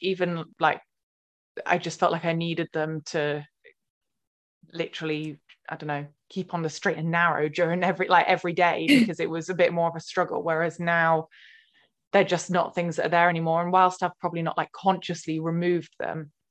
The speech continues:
Speaker 1: if I think about it, I'm very much more aware of, okay, no, this isn't something that I struggle with
Speaker 2: Mm-hmm.
Speaker 1: anymore. And I don't know, maybe part of that has come into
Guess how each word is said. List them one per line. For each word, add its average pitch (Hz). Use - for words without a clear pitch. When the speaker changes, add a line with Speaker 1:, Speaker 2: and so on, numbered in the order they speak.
Speaker 1:
if -
I 175
think 175
about 165
it, -
I'm 165
very 160
much 160
more 160
aware 156
of, 160
okay, 160
no, 151
this 160
isn't 160
something 160
that 151
I 147
struggle 214
with 208
Speaker 2:
Mm-hmm. -
Speaker 1:
anymore. -
And 165
I 160
don't 160
know, 151
maybe 156
part 156
of -
that 151
has -
come 156
into 151